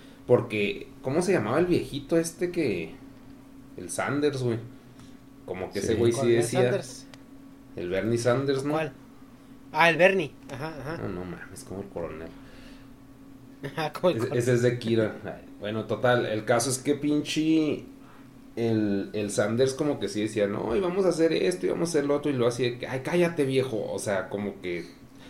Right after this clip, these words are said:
Speaker 1: lo que querían eran putazos, querían show de que, "Él es el malo,
Speaker 3: <laughs>
Speaker 1: vamos a quitarlo, sí". Y pues como, pues sí.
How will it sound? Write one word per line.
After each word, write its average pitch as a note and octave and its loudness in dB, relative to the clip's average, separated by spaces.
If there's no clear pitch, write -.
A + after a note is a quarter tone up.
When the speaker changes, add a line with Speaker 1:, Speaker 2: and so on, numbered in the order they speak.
Speaker 1:
lo G#2 0
que A#2+ 0
querían A2 2
eran D#3+ 0
putazos, G2+ -2
querían A2 2
show A2+ 0
de G2+ -2
que, - -10
"Él F3 -2
es - -8
el B2+ -4
malo, B2 -2
Speaker 3:
<laughs> - 0
Speaker 1:
vamos E3+ -2
a B2+ -2
quitarlo, A2+ -2
sí". F3 2
Y F2 -2
pues F2+ -6
como, D#2+ -6
pues - -12
sí. - -8